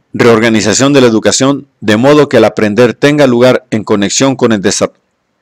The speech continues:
una reorganización de la educación de modo que el aprender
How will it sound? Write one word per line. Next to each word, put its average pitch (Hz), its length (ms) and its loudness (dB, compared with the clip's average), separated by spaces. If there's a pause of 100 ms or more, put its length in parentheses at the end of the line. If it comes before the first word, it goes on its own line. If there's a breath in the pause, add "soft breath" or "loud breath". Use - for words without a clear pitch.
(1700)
una 175 220 4
reorganización 135 720 0
de 147 80 4
la 135 60 4
educación 113 580 -2
de 104 180 0
modo 143 320 2
que 123 80 0
el 107 60 2
aprender 107 520 0